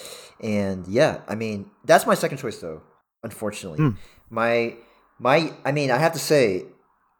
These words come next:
Speaker 1: and this may be a cop-out, but year four was my favorite.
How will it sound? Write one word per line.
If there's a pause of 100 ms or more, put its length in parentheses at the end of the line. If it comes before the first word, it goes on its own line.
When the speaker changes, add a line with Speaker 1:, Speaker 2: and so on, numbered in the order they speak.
(200)
Speaker 1:
and
this
may
be
a
cop-out,
but
year
four
was
my
favorite.